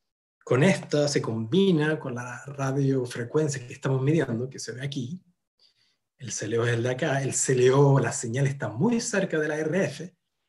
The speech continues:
Esta es constante, en cambio la R F varía. Y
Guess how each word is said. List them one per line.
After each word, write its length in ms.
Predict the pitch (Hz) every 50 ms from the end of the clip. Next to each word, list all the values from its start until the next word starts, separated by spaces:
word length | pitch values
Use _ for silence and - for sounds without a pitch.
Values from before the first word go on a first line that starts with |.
| _ _ _ _ _ _
Esta 220 | 131 135 - 147
es 60 | 135
constante, 580 | - - 123 120 - - 175 139 120 - - 120
en 80 | 117 101
cambio 260 | - 120 120 120 113
la 120 | 107 110
R 180 | 113 - 123 123
F 160 | - - 131
varía. 420 | 143 165 - 165 127 - - - - _ _ _ _ - - - - _ _ _ _ _ _ -
Y 400 | 175 185 185 190 185 - -